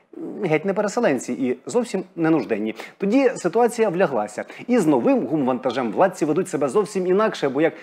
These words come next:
переконувала у казці співачка Досвітніх вогнів, біда навчить. Дуже хочеться не тільки матюкатись від того всього, а й вірити, що надалі гуманітарну допомогу відправлятимуть таки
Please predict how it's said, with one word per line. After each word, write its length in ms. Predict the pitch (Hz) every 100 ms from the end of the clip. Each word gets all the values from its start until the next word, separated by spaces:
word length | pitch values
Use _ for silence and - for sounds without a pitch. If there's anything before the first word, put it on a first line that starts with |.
| - _
переконувала 540 | 147 156 202 180 135 143
у 60 |
казці 400 | 156 156 - 143 - - -
співачка 460 | - 151 117 -
Досвітніх 400 | 127 156 147 127
вогнів, 340 | 120 110 240 247 - -
біда 480 | 104 95 151 220 - _
навчить. 560 | 170 220 - - - - - -
Дуже 360 | 208 294 269 233
хочеться 440 | 233 262 226 220
не 140 | 208 208
тільки 520 | 202 262 277 233 247 240
матюкатись 1080 | 240 - 220 - 277 240 - 131 - - -
від 240 | 113 107
того 220 | 202 120
всього, 420 | 110 - 285 170 113 - -
а 100 | 120
й 60 |
вірити, 340 | 147 254 226 175
що 180 | - 180
надалі 320 | 190 226 208
гуманітарну 540 | 147 151 156 170 143
допомогу 400 | 127 120 214 208
відправлятимуть 640 | 151 139 139 214 185 185 -
таки 300 | 170 220